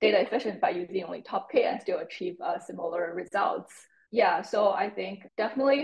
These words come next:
hard and soft blend is one potential. And I think there are other potentials. For example, you can, like, apply augmentations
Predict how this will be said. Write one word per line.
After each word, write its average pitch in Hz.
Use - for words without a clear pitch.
hard 208
and 190
soft 190
blend 190
is 185
one 196
potential. 269
And 208
I 196
think 202
there 185
are 208
other 254
potentials. 214
For 190
example, 185
you 175
can, -
like, -
apply 214
augmentations 240